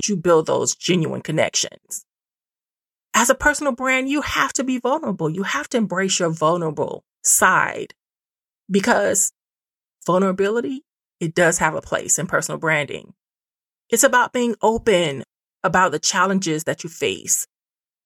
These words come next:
And you want to show the human side of your journey. Vulnerability, it fosters empathy and relatability. And if your customers or your audience doesn't relate to you,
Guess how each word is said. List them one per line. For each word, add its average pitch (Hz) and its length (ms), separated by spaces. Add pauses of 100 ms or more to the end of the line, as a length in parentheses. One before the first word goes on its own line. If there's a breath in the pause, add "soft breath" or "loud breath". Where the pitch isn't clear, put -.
(120)
And 214 140
you 247 80
want 285 240
to 254 40
show 226 360
the 190 100
human 269 420
side 151 460
of 160 400
your 196 120
journey. 254 440 (880)
Vulnerability, 185 920 (720)
it 175 120
fosters 160 580
empathy 202 520 (180)
and 156 180
relatability. 156 840 (840)
And 165 200
if 160 140
your 123 100
customers 196 800 (360)
or 170 140
your 151 160
audience 156 360
doesn't 165 280
relate 151 300
to 220 100
you, 220 300